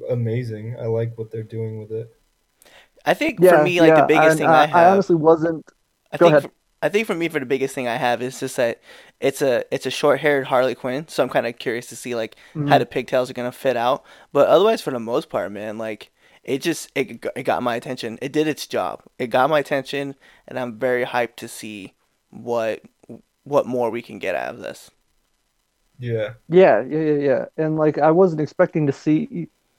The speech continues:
Speaker 3: to see so many of the characters in this. I mean, granted, it goes by pretty quick, but, you know, if you do your, your frame by frames, you, you get to see everybody, so it was pretty cool.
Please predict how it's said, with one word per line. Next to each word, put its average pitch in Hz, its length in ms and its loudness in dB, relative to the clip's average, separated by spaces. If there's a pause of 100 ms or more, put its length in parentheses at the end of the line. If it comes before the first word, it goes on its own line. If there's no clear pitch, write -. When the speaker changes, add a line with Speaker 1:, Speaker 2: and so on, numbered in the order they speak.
Speaker 3:
to 156 100 2
see 170 240 2
so 156 180 2
many 151 220 4
of 131 100 2
the 131 100 0
characters 143 540 2
in 127 120 2
this. 127 160 -2
I 156 120 2
mean, 156 200 4
granted, 160 340 6
it 143 100 0
goes 143 220 6
by 139 200 6
pretty 143 260 0
quick, 156 380 2
but, - 180 -4
you 156 80 -2
know, 151 140 2
if 139 120 -4
you 160 60 -2
do 143 120 2
your, 135 280 2 (380)
your 135 100 2
frame 151 260 4
by 131 140 6
frames, 131 440 2
you, 135 200 -6
you 143 140 -4
get 135 180 2
to 127 80 -6
see 139 240 2
everybody, 127 440 4
so 143 160 -2
it 139 60 2
was 143 100 -6
pretty 143 260 -4
cool. 139 440 0